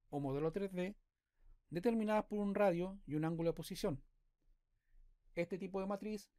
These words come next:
la podemos encontrar en diversos objetos de uso cotidiano, por ejemplo, la disposición de los rayos de una rueda de bicicleta,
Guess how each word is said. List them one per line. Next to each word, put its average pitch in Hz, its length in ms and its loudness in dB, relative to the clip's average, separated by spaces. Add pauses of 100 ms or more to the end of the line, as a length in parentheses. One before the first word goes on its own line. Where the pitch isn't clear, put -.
la 139 200 -4
podemos 156 300 -2
encontrar 156 540 -2
en 147 120 -2
diversos 151 460 -4
objetos 175 440 -4
de 147 260 -2
uso 151 260 -8
cotidiano, 196 600 -2 (520)
por 139 160 -4
ejemplo, 170 560 0
la 139 100 -2
disposición 147 680 -2 (720)
de 147 220 0
los 139 340 -2 (320)
rayos 147 500 0 (400)
de 143 300 -6
una 143 340 0
rueda 147 300 0
de 143 80 0
bicicleta, 190 720 0